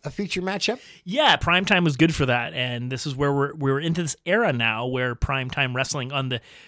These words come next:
Speaker 2: W W E Network is, is a thing. It's starting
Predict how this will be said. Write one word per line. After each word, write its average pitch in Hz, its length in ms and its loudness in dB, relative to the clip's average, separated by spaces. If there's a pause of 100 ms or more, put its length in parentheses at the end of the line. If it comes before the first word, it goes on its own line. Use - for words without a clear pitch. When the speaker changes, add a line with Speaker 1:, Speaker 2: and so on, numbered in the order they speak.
(220)
Speaker 2:
W 120 340 -8
W 127 300 -4
E 139 120 -2
Network 156 640 -6
is, 120 520 -10
is 131 240 -8
a 117 100 -10
thing. 170 460 -4 (240)
It's 151 280 -6
starting 123 540 -2